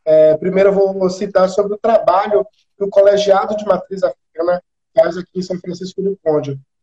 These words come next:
né? É, eu estou coordenador executivo do Colegiado de Matriz Africana, que é um grupo, né, é,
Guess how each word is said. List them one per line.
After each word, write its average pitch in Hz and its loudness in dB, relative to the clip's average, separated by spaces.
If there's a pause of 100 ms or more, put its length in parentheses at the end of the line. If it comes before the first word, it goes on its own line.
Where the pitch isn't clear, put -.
(160)
né? 143 -4
É, 139 0
eu 175 -2
estou 185 0
coordenador 180 0
executivo 175 -6
do - -20
Colegiado 156 -6
de - -20
Matriz - -14
Africana, 170 -10 (320)
que 196 0
é 190 6
um 220 0
grupo, 185 -2 (540)
né, 151 0 (880)
é, 135 -12